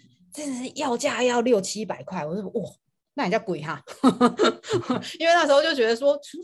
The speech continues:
不是一点都不起眼的东西，为什么这么贵？可是我就先买一个回来试试看。哎，殊不知，如果大家听众有听过我那一集，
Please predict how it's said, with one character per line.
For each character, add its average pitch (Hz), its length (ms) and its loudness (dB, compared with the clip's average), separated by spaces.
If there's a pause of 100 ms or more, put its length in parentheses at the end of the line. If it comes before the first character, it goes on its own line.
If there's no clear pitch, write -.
(100)
不 247 100 -8
是 302 120 -8 (520)
一 370 180 -6
点 240 220 -2
都 277 100 4
不 311 120 -2
起 277 180 -10
眼 202 160 2
的 175 80 -4
东 208 80 -2
西， 233 80 -6
为 247 120 0
什 156 120 -12
么 139 60 -10
这 160 80 -12
么 165 100 -8
贵？ 151 220 -2 (380)
可 196 100 -2
是 240 60 4
我 190 100 2
就 202 140 -6
先 185 200 -6
买 165 240 -8
一 143 80 -14
个 139 140 -14
回 113 220 -10
来 107 140 -14
试 143 180 -16
试 143 200 -18
看。 - 220 -18 (520)
哎， - 200 -14 (180)
殊 240 240 -6
不 226 160 -10
知， 208 340 -10 (540)
如 214 120 -6
果 202 180 0
大 214 180 -8
家 180 200 -4
听 190 200 -10
众 185 180 -8
有 143 140 -12
听 185 240 -8
过 190 160 -2
我 127 220 -8
那 165 140 -10
一 170 120 -6
集， 135 320 -12